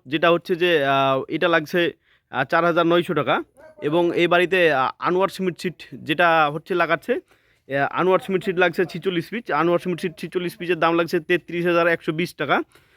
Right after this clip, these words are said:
এবং দুইশো ষাট মিলি টিন এবং দুইশো ষাট মিলি টিনও দিছে কিছু। উনি দুইশো ষাট মিলি টিন দিছে। এটা হচ্ছে,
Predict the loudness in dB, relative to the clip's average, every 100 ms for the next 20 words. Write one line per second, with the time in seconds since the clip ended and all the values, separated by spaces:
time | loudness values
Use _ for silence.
0 | _ _ -2 2 2 2 0 -2 0 0
1 | 2 2 0 -4 -2 -2 -2 -6 _ _
2 | _ _ -10 0 2 4 2 0 2 0
3 | 0 -2 0 0 2 2 0 0 -4 2
4 | 2 4 2 2 0 -2 -2 -2 0 -2
5 | -2 -2 -2 0 0 2 2 2 0